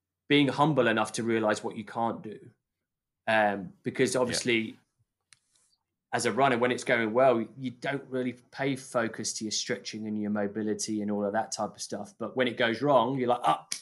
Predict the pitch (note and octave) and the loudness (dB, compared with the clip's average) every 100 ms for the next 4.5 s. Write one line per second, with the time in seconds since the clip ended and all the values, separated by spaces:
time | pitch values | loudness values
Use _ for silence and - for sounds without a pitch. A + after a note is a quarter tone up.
0 | - _ - G#2 A#2 A2+ A#2 G2 A#2+ A2+ | -14 _ -8 -4 -2 -4 -6 -4 0 0
1 | F#2+ G2 - - - _ _ _ _ _ | -2 -8 -10 -10 -14 _ _ _ _ _
2 | _ _ A2+ G#2+ G#2 G#2 B2 B2 D3+ C#3+ | _ _ 2 4 4 2 0 0 0 0
3 | - B2+ C3 A#2+ A#2 A#2+ A#2 B2 A2 - | 0 0 2 2 2 -4 -2 0 0 2
4 | B2+ A#2+ - A#2 G#2+ | 2 2 0 -4 -6